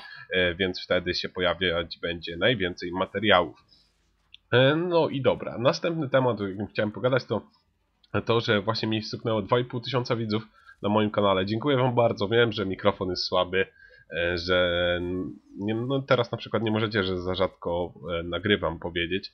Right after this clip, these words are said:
a, ale naprawdę, no, nie jest to tak wszystko, jak, jak bym chciał,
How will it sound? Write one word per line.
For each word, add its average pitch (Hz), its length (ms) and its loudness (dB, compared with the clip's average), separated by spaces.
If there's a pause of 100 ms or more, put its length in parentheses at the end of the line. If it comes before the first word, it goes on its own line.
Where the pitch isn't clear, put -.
(280)
a, 107 320 6
ale 131 220 4
naprawdę, 120 380 0
no, 107 260 4
nie 113 160 0
jest 107 200 0
to 104 100 -4
tak - 560 -4
wszystko, - 280 -6
jak, 98 160 -2
jak 101 200 4
bym 101 120 -2
chciał, 92 380 2